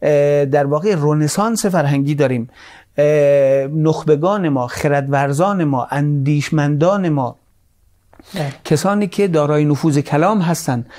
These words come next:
Speaker 1: باید یک تجدید نظری داشته باشن در اون چی که تا الان، اه، به مردم ارائه کردیم و نتیجه این شده، نتیجه تبعیض و خشونت شده. ما باید برگردیم به نظام اخلاقی اسلام.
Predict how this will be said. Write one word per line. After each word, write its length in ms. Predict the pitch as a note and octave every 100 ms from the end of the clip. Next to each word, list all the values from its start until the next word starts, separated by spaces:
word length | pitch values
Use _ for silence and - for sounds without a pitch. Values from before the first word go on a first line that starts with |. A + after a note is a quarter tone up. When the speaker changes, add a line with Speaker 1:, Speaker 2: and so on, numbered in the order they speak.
| - -
Speaker 1:
باید 220 | F#3 G#3
یک 160 | A3+ -
تجدید 420 | D3+ C#3+ D#3+ D3
نظری 400 | D3+ D3 G3 A#3+
داشته 300 | G3 D#3 E3+
باشن 380 | D#3+ - C3 A#2 - - - C3+
در 220 | D3 D3 -
اون 220 | G3+ A#3
چی 160 | -
که 160 | A3 A#3+
تا 220 | A#3+ E3 -
الان، 800 | D#3 D#3 - G#3 A#3 A3 D3 - - - _
اه، 400 | D#3+ D#3+ D#3 D#3
به 360 | D3+ D3+ C#3+ D3
مردم 480 | D3+ D3 C#3 F#3+ F3+
ارائه 360 | C#3 C#3+ D3+ G#3+
کردیم 580 | G#3+ G3+ E3+ F3 D#3 D3
و 120 | D#3+
نتیجه 400 | E3 D#3+ F3 F#3
این 200 | B3 B3
شده، 320 | A#3 D3+ - -
نتیجه 360 | D#3 E3+ E3+ A3
تبعیض 560 | - C#3+ F3 G#3+ F#3+
و 80 | E3+
خشونت 500 | - E3+ E3+ F3 F#3
شده. 300 | - B2 - - - - - -
ما 320 | F3+ B3 G3 D#3 D3 D3+
باید 380 | E3+ G3+ G#3 E3+
برگردیم 640 | G3+ A#3 A#3 A#3+ A3 B3
به 100 | F#3
نظام 340 | E3+ E3+ G#3 A3
اخلاقی 580 | F3 - D#3 D3 E3+ D3+
اسلام. 420 | - C#3+ A2